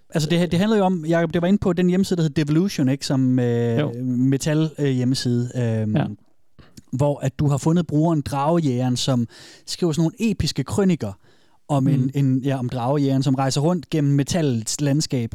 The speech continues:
Speaker 1: og, og, øh, støder ind i, i forskellige power metal bands,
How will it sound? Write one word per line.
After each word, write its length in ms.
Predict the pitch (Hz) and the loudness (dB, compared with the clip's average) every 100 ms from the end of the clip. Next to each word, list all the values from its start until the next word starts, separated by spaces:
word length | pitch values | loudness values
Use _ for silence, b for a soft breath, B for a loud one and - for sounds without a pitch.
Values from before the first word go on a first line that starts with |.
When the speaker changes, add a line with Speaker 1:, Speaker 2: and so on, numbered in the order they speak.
| - | -10
Speaker 1:
og, 260 | - 135 120 b b b b b _ | -4 -4 -4 b b b b b _
og, 260 | 139 127 120 | -4 -2 -2
øh, 60 | |
støder 220 | 107 - 143 | -4 -4 0
ind 160 | 156 | 0
i, 60 | 139 - - 135 | 0 -4 -4 -2
i 40 | 127 | -2
forskellige 420 | 147 - 165 131 | -4 -4 -4 -2
power 320 | - 170 196 | -2 0 0
metal 280 | 170 131 120 | 0 -2 -4
bands, 640 | - 123 123 143 - - | -6 -4 -2 -2 -4 -8